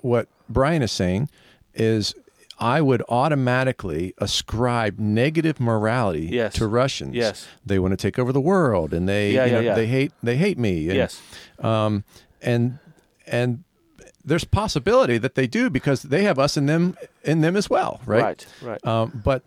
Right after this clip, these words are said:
Speaker 1: so th-, I'm ascribing to them things that are not true. They're ascribing things to me that are not true.
Speaker 2: Probably.
Speaker 1: And, uh, and, and in a way, it makes it true.
Speaker 2: It, yeah, it eventually
Speaker 1: Uh-huh.
Speaker 2: makes it true, uh,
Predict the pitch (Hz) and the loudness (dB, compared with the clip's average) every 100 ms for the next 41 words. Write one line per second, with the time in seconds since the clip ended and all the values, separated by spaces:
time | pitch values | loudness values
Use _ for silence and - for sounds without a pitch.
0 | - - 131 117 - 131 156 - 135 131 | -14 -4 0 0 0 0 0 0 2 0
1 | 98 131 208 170 - _ _ _ _ 135 | 0 0 2 0 -4 _ _ _ _ -2
2 | 120 113 107 107 - 107 143 139 - 123 | 2 2 0 -2 0 0 2 2 0 0
3 | 117 107 117 - 101 117 240 151 107 90 | 0 -2 -6 -6 -4 -4 -2 0 0 0
4 | - - 82 120 - 101 92 101 175 - | -4 -4 -2 -2 -4 -4 -6 -10 -12 -14
5 | - - 107 107 104 101 110 - 104 117 | -16 -2 0 2 2 0 -2 -4 -4 0
6 | 117 120 117 113 120 123 113 139 208 110 | 0 0 0 0 0 2 4 4 2 0
7 | 127 - - 254 240 101 82 _ _ - | -2 -4 -2 2 2 2 -4 _ _ -20
8 | - - - - - 170 - 180 165 151 | -20 -20 -20 -10 -6 -6 0 2 2 0
9 | 147 135 202 120 165 139 120 - 123 - | -2 0 2 2 2 0 -4 -6 -10 -8
10 | - 135 110 107 123 - - - - 127 | -6 -2 0 0 -4 -12 -20 -20 -20 -20
11 | _ - 135 120 113 | _ -4 0 2 0